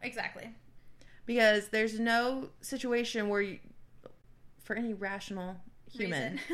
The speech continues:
Speaker 1: <laughs>
Speaker 2: that you would jump immediately to, "We're gonna kidnap the baby." And
Speaker 1: Yeah.
Speaker 2: then they're gonna have to just accept it.
Speaker 1: Yeah,
Speaker 2: Like,
Speaker 1: no.
Speaker 2: I would've called the cops. I'd been like, "Absolutely not. A hard precedent. This is not gonna fly in my house." <laughs>
Speaker 1: Yeah,
Speaker 2: Like,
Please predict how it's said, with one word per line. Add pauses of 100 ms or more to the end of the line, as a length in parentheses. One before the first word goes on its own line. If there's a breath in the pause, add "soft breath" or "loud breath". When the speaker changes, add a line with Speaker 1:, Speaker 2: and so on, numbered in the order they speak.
Speaker 1:
<laughs>
Speaker 2:
that
you
would
jump
immediately
to, (180)
"We're
gonna
kidnap
the
baby." (340)
And
Speaker 1:
Yeah. (180)
Speaker 2:
then
they're
gonna
have
to
just
accept
it. (200)
Speaker 1:
Yeah,
Speaker 2:
Like,
Speaker 1:
no. (1400 soft breath)
Speaker 2:
I
would've
called
the
cops.
I'd
been
like,
"Absolutely
not. (260)
A
hard
precedent. (120)
This
is
not
gonna
fly
in
my
house."
<laughs>
Speaker 1:
Yeah,
Speaker 2:
Like,